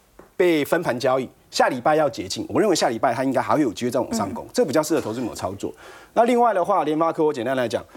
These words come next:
Speaker 1: 高档快速的拉回，
Speaker 2: 嗯。
Speaker 1: 已经在今天附近做保卫战，
Speaker 2: 对。
Speaker 1: 因为它下个礼拜要进行法说，我们等法说完，投资没有看完法说完再去做。但是我认为近期要它要再创前高的机会并不太大，
Speaker 2: 嗯。
Speaker 1: 并不太大，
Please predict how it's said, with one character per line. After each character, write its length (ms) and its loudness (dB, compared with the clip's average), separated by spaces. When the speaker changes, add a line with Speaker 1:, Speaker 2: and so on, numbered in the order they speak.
Speaker 1:
高 160 4
档 180 0
快 140 0
速 140 -2
的 140 4
拉 180 2
回， 360 -8
Speaker 2:
嗯。 220 -6
Speaker 1:
已 60 -2
经 100 4
在 100 4
今 140 -6
天 180 2
附 120 -2
近 160 2
做 140 2
保 140 -8
卫 140 0
战， 220 -2
Speaker 2:
对。 240 0
Speaker 1:
因 60 4
为 100 2
它 320 0
下 180 0
个 80 -4
礼 100 -10
拜 140 0
要 140 2
进 160 -6
行 180 -8
法 200 -6
说， 200 -12
我 80 -10
们 120 -2
等 100 2
法 160 -8
说 240 -2
完， 180 -4
投 140 0
资 100 0
没 80 4
有 120 -2
看 160 2
完 140 0
法 140 -4
说 160 0
完 100 -2
再 80 -2
去 140 -10
做。 240 -2
但 140 4
是 100 -4
我 180 0
认 180 4
为 180 -2
近 160 2
期 140 0
要 200 4
它 280 0
要 100 4
再 160 2
创 240 0
前 220 -4
高 160 2
的 60 -2
机 180 -8
会 120 0
并 160 -2
不 80 -14
太 200 -8
大， 220 -12
Speaker 2:
嗯。 180 -8
Speaker 1:
并 140 2
不 80 -4
太 160 0
大， 220 -6